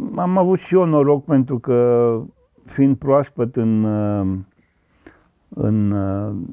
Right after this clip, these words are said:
pro-, în domeniul ăsta cu producțiile muzicale, a fost,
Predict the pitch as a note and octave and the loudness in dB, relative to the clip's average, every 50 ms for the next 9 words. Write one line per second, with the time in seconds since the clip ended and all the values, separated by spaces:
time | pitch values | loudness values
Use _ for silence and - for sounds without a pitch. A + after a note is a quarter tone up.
0 | - C4+ - _ - - - A2 G#2+ G#2+ A2+ A2+ A2 A2 A2 G#2+ A2 A2+ A#2 A2+ | -16 -18 -20 _ -10 -4 0 0 0 0 0 -2 0 0 0 0 0 0 -2 -2
1 | A2 G2+ - G#2 F2 - - A2 G2 F#2+ A2+ G#2 - - G#2 G2 G2 G2+ G#2 G2+ | -4 -4 -4 -6 -6 -6 -4 -4 -2 -2 -2 -4 -4 -4 -2 -2 0 0 0 -2
2 | G2+ A2 G#2 G#2+ C#3 C3 C#3+ D#3+ E3+ F3 F3 - _ _ - - - - _ _ | -2 -4 -6 -6 -4 -4 -2 -2 -4 -4 -6 -10 _ _ -20 -20 -20 -20 _ _
3 | - - - - C3+ - - F#3+ F3+ - | -20 -12 -8 -6 -4 -2 0 0 0 -2